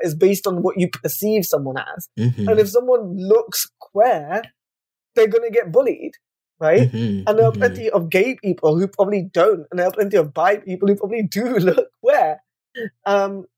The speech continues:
Speaker 1: so there's, ag-, again, so much to unpack there.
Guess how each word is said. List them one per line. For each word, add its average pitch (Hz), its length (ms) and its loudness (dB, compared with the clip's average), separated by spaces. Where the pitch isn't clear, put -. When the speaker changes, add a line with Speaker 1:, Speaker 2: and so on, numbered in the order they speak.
Speaker 1:
so 208 460 2
there's, 196 280 2
ag-, 165 240 -2
again, 170 280 2
so 220 260 2
much 190 240 -4
to 202 80 -2
unpack 156 340 -4
there. 175 300 -2